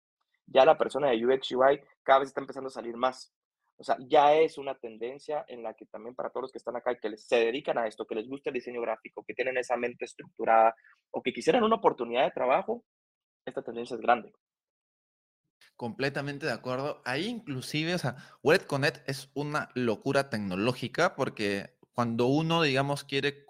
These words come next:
Speaker 2: utilizar algún aplicativo descentralizado, entre comillas, descentralizado, este,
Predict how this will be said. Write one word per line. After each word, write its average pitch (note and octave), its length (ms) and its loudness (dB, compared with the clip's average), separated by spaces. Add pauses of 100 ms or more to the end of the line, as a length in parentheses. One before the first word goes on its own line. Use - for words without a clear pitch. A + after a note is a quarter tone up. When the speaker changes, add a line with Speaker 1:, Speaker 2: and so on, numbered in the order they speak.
Speaker 2:
utilizar A#2+ 640 -2
algún C3+ 240 -2
aplicativo B2+ 960 -2
descentralizado, G#2+ 1200 0
entre G2 340 -6
comillas, G#2+ 460 -6
descentralizado, F#2+ 840 -2 (540)
este, G2+ 800 -2